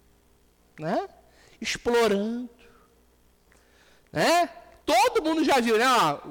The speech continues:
"Você vota em mim que todo dia vai chegar o leite lá na sua casa."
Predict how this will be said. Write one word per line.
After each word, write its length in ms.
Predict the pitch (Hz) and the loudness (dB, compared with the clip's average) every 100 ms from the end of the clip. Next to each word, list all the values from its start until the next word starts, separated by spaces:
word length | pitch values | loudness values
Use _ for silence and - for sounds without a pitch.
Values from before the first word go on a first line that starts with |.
| - | -18
"Você 360 | 127 190 - 269 | -6 -4 0 0
vota 340 | 202 233 233 | 2 0 0
em 100 | 233 | -2
mim 220 | 220 240 311 | -2 -2 -2
que 140 | 311 | -6
todo 760 | 214 - 269 294 320 330 320 262 | -8 0 2 4 4 2 0 -6
dia 380 | 214 277 302 311 - - | -2 0 0 0 -10 -8
vai 180 | 170 226 | -2 -2
chegar 340 | 269 247 240 | 0 0 2
o 60 | 285 | 2
leite 360 | 247 254 269 285 | 2 0 0 0
lá 140 | 247 | 0
na 140 | 262 | 0
sua 200 | 247 311 | -2 -2
casa." 540 | 269 208 202 196 151 | 0 2 2 0 -4